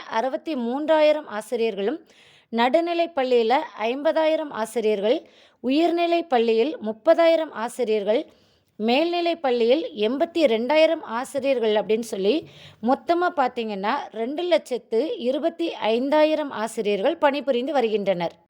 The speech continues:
அது மட்டும் இல்லாம, அரசு உதவி பெறும் பள்ளிகள், அதாவது எய்டட் ஸ்கூல் சொல்லுவாங்களே, அங்க பார்த்தீங்கன்னா, எழுபத்தி அஞ்சாயிரத்துக்கும் அதிகமான ஆசிரியர்கள் வேலை செய்து வர்றாங்க.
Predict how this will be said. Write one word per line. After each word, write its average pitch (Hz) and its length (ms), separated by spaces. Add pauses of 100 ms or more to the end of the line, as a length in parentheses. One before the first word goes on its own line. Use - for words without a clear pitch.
(240)
அது 254 280
மட்டும் 339 280
இல்லாம, 240 420
அரசு 311 720
உதவி 285 360
பெறும் 277 300
பள்ளிகள், 240 380
அதாவது 254 420
எய்டட் 277 540
ஸ்கூல் 269 300
சொல்லுவாங்களே, 240 440
அங்க 269 480
பார்த்தீங்கன்னா, 247 560 (460)
எழுபத்தி 311 540 (120)
அஞ்சாயிரத்துக்கும் 311 720
அதிகமான 269 640
ஆசிரியர்கள் 233 560
வேலை 285 260
செய்து 269 320
வர்றாங்க. 208 360